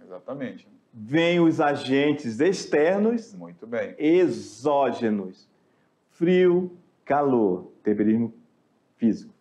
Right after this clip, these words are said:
Speaker 2: água, temperismo, é, químico, e depois raízes,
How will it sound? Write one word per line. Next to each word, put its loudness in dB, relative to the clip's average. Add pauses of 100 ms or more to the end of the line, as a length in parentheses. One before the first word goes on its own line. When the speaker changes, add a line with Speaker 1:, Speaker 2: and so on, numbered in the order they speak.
(680)
Speaker 2:
água, -2 (100)
temperismo, 0 (1000)
é, -2
químico, 0 (580)
e 2
depois 0 (200)
raízes, 0